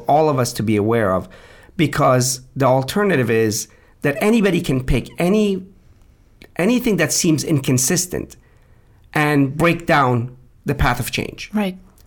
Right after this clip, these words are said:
Speaker 1: And that's what we're seeing. And every step of change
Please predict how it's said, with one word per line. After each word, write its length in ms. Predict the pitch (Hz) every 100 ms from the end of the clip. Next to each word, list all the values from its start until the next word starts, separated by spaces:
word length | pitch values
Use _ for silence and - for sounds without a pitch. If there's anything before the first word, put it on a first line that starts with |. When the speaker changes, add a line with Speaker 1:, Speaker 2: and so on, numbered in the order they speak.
| - -
Speaker 1:
And 220 | 151 147
that's 220 | 175 185
what 120 | 190 165
we're 120 | 151
seeing. 540 | 139 - 160 73 - - - - - - - - -
And 140 | 165
every 600 | - 214 208 226 220 214
step 420 | - - 175 165
of 180 | 143 131
change 580 | - 147 123 110 -